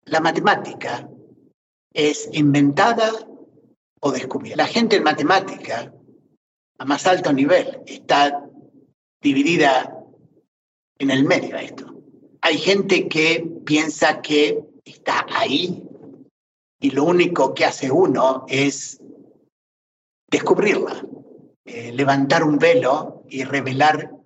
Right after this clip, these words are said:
lo que existía. Es, ¿hay, alguien inventó el teorema de Pitágoras o existía siempre ahí? Entonces, esa, algo que es tan puro,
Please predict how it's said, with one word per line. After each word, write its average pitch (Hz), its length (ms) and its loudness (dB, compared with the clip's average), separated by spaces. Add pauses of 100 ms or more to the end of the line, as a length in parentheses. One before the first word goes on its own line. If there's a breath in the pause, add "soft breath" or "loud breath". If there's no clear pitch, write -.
(160)
lo 139 180 -4
que 131 380 -8
existía. - 680 -12 (340)
Es, 147 400 -2 (180)
¿hay, 175 200 2 (420)
alguien 165 360 0
inventó 131 560 0
el - 140 0
teorema 131 360 -2
de - 120 -8
Pitágoras 190 640 -2
o 143 80 -2
existía 143 460 -4
siempre 151 420 -2
ahí? - 260 -20 (540 soft breath)
Entonces, 190 540 2
esa, 202 560 0 (240)
algo 170 240 0
que - 100 -6
es - 140 -12
tan 160 320 -2
puro, - 640 0